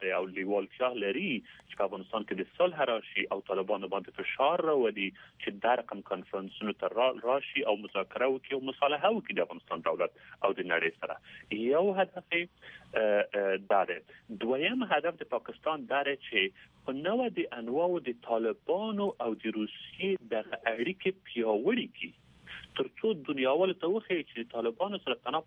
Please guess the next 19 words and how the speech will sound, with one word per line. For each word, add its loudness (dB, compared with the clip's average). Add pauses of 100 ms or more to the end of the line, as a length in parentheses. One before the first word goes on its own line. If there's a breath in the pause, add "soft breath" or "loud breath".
پاکستان -2
نه 4
دی 4
چې -12 (100)
اړیکې -4
لري، -2 (440 loud breath)
دلته، 2
اه، 2
روسیه -2
هم -2
د -14 (100)
طالبانو 2
سره -2
اړیکې -2
لري. -4 (380 loud breath)
تر 2
اوسه 2 (100)
پورې 2 (180)
دنیا 2